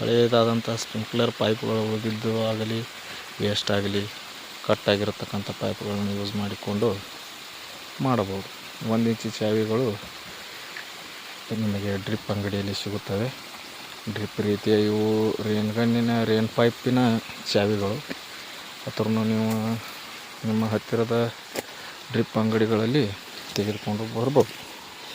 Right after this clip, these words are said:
ತೆಗೆದುಕೊಂಡು ಬಂದು ಅದರಲ್ಲಿ ಅದಕ್ಕೆ ಒಂದು ಹೋಲ್ ಹೊಡೆಯಲು ಡ್ರಿಲ್ಲನ್ನು ಕೂಡ ಅಲ್ಲಿ ಅಂಗಡಿಯವರೇ ನಿಮಗೆ ಕೊಡ್ತಾರೆ.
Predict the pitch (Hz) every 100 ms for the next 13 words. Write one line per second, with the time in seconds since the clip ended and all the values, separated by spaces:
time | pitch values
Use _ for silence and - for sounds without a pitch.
0 | - - - - 120 127 175 170 135 147
1 | 131 120 120 - - - - - - -
2 | - - 92 - 107 110 107 90 - -
3 | - - - - - - - - - -
4 | - 101 - 107 107 107 - 107 104 98
5 | 104 110 107 107 104 101 101 104 110 113
6 | 113 110 - 104 104 101 104 107 - 107
7 | 104 104 104 101 104 101 101 110 - 101
8 | - 98 107